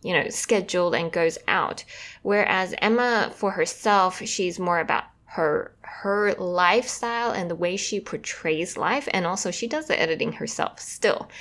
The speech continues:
because that's where the creativity comes from. That, that's what makes her YouTubes really unique and really, like, distinctly her.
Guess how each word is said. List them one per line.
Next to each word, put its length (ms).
because 220
that's 600
where 260
the 80
creativity 640
comes 280
from. 160
That, 360
that's 260
what 280
makes 380
her 280
YouTubes 720
really 400
unique 480
and 480
really, 500
like, 300
distinctly 640
her. 420